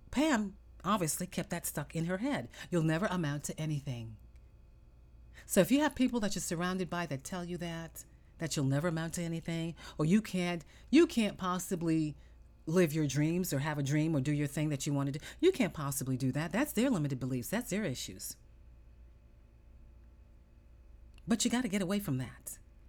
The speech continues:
Sometimes you gotta get away from them. So all of those things are mindsets that play itself out later on in your life,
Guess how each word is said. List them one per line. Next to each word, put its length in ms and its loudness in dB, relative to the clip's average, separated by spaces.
Sometimes 380 -4
you 60 -6
gotta 140 -4
get 140 -4
away 160 -2
from 180 -2
them. 280 -2
So 160 -4
all 220 4
of 80 2
those 200 2
things 240 0
are 60 0
mindsets 720 -2
that 160 -6
play 220 -2
itself 380 -6
out 180 -4
later 280 -4
on 140 0
in 100 2
your 80 0
life, 280 -2